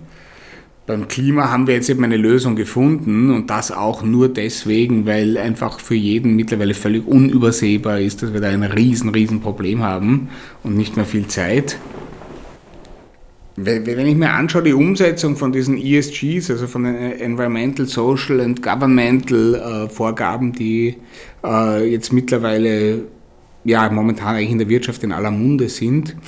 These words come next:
dann fehlt einfach beim Thema Soziales aus meiner Sicht eben so einerseits die Messgröße und es herrscht sehr oft das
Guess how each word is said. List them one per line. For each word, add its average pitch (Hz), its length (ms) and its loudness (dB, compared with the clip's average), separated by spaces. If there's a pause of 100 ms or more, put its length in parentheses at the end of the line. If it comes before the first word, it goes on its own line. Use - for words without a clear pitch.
(480)
dann 104 140 0
fehlt 131 340 2
einfach 123 220 0
beim 120 180 -2
Thema 117 220 -2
Soziales 120 960 -2
aus 123 200 -8
meiner 113 360 -4
Sicht 127 260 -4
eben 107 260 -2
so 110 260 -4
einerseits 120 420 0
die - 80 -2
Messgröße 120 760 0
und 120 80 0
es 110 180 -4
herrscht 120 360 -4
sehr 117 360 -4
oft 123 320 -8
das 120 300 -8